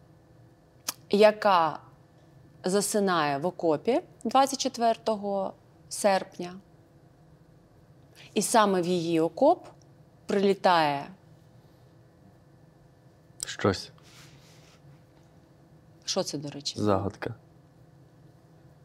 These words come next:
Speaker 1: Е, відриває ноги. Це місцевість, куди ніколи особливо нічого не прилітало.
Speaker 2: Все правильно.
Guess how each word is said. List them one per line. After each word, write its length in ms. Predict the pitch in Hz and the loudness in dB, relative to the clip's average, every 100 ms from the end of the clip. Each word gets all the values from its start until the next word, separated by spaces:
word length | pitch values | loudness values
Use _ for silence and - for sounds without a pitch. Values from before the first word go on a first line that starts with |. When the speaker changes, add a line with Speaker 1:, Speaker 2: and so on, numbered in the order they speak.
| - - - - - | -20 -20 -20 -20 -14
Speaker 1:
Е, 640 | 180 180 180 175 170 170 - - - - - - - - - - - - - - - - | -6 -4 -2 -2 -2 -2 -6 -12 -20 -20 -20 -20 -20 -20 -20 -20 -20 -20 -12 -12 -12 0
відриває 760 | - 240 208 254 220 185 160 156 | 4 6 6 6 8 8 6 2
ноги. 480 | 190 311 370 415 403 - - - - - _ - - - _ - _ | 2 2 0 -4 -8 -18 -20 -20 -20 -20 _ -20 -20 -20 _ -20 _
Це 180 | - 254 | 4 6
місцевість, 640 | 262 247 - 208 165 165 | 6 4 4 4 4 -2
куди 240 | - 170 170 | -2 0 4
ніколи 760 | 214 214 208 170 156 - 123 - | 4 4 4 4 2 -2 -4 -4
особливо 480 | 170 185 170 156 | -4 -2 -2 0
нічого 380 | 160 156 160 156 | -2 -2 -4 -4
не 120 | 156 | -4
прилітало. 640 | 160 233 262 262 339 370 392 | 0 2 4 6 6 6 4
Speaker 2:
Все 160 | - | -4
правильно. 400 | 104 101 95 - | -2 0 0 -2